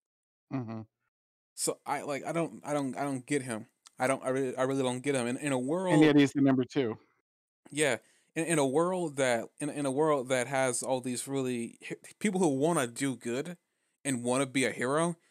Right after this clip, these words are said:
Speaker 2: he's the one guy who's number two, but he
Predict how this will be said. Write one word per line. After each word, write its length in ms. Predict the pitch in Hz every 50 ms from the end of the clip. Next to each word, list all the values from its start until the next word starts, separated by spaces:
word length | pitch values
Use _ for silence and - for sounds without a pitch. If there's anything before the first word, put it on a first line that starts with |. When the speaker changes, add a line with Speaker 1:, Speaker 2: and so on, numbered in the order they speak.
| _ _ _ _ _ _
Speaker 2:
he's 220 | - - 190 214
the 100 | 165 160
one 380 | 131 120 120 127 135 180 226 226
guy 460 | 165 143 135 127 120 117 113 113 113
who's 260 | 113 - 151 139 127
number 220 | 139 147 135 120 110
two, 320 | - - - 214 185 151
but 160 | 127 139 135
he 200 | 117 - - 165